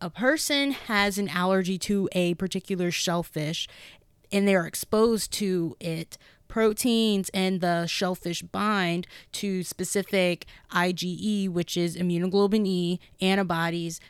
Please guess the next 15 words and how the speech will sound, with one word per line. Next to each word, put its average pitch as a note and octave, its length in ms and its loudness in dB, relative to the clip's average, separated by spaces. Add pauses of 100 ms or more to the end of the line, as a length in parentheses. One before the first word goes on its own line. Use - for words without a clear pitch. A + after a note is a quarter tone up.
(140)
that F3 160 2
are F3 80 2
made F3+ 480 -2
by E3+ 400 0
the E3+ 100 -4
person's F3+ 840 -2
immune F3+ 440 -2
system. - 600 -8
And G3+ 140 0
if G#3 160 -2
you're F#3 120 4
wondering F#3+ 760 2
what F3 260 0
the F3+ 120 0
heck F3 300 -2